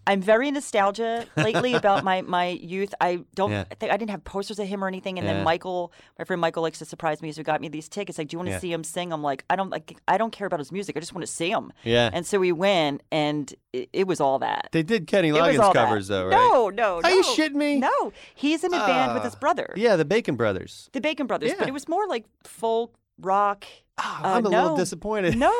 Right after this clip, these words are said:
Speaker 1: no.
Speaker 2: <laughs> I
Speaker 1: He
Speaker 2: thought
Speaker 1: thought
Speaker 2: I
Speaker 1: they were,
Speaker 2: could,
Speaker 1: he was covering
Speaker 2: I swore I heard somebody say that he at least covered Footloose.
Speaker 1: Isn't that Kenny Loggins?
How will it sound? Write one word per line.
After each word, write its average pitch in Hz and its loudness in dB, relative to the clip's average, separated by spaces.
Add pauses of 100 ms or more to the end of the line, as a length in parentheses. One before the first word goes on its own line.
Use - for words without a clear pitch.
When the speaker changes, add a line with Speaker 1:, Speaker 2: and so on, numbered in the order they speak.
(120)
Speaker 1:
no. 208 2
Speaker 2:
<laughs> - -6
I 175 6
Speaker 1:
He 185 0
Speaker 2:
thought 226 2
Speaker 1:
thought 339 6
Speaker 2:
I 330 4
Speaker 1:
they 349 0
were, - -4
Speaker 2:
could, 262 2
Speaker 1:
he 311 -6
was 277 -8
covering 247 -4
Speaker 2:
I 269 4
swore 233 2
I 185 -2
heard 180 -8
somebody 165 -4
say 143 -4
that 117 -2
he 127 -6 (100)
at 127 -2
least 131 -4
covered 104 -4
Footloose. 90 -12 (220)
Speaker 1:
Isn't - -8
that 440 -2
Kenny 285 -4
Loggins? 240 0